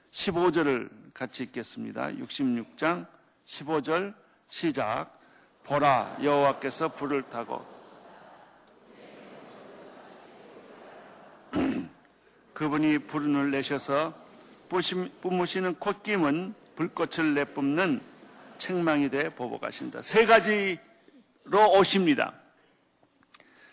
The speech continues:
첫째, 하나님은 불을 타고 오십니다. 이것은 불로 심판한다는 뜻입니다. 노아 당시에는 물로 심판을 했습니다.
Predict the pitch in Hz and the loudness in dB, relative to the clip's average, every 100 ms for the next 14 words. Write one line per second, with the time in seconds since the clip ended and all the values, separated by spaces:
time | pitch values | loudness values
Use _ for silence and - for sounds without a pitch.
0 | - 208 - 220 208 208 208 190 165 180 | -2 0 4 6 8 8 8 6 4 2
1 | 180 - _ - - 156 190 208 190 214 | -8 -20 _ -14 -4 4 4 4 0 6
2 | 226 202 175 123 101 - _ _ _ _ | 6 6 0 -4 -6 -18 _ _ _ _
3 | _ _ _ _ _ _ _ _ _ _ | _ _ _ _ _ _ _ _ _ _
4 | _ _ _ _ - _ _ 175 208 208 | _ _ _ _ -20 _ _ 2 4 4
5 | 226 - - 160 170 175 208 196 151 - | 0 -2 -2 2 6 10 8 8 0 -14
6 | - - 190 - 185 175 160 156 156 175 | -10 -8 -8 -4 -2 -2 0 0 0 -6
7 | - 180 160 127 - - _ _ _ _ | -10 -10 -8 -10 -10 -16 _ _ _ _
8 | _ _ _ _ _ 135 190 202 208 214 | _ _ _ _ _ 2 8 10 10 6
9 | 202 233 233 202 180 - _ - 123 151 | 4 4 4 4 0 -6 _ -20 -10 -2
10 | 165 175 185 190 - 190 165 185 190 202 | 0 6 6 6 2 -6 -4 -4 0 -2
11 | - 175 120 90 | -2 -4 -4 -6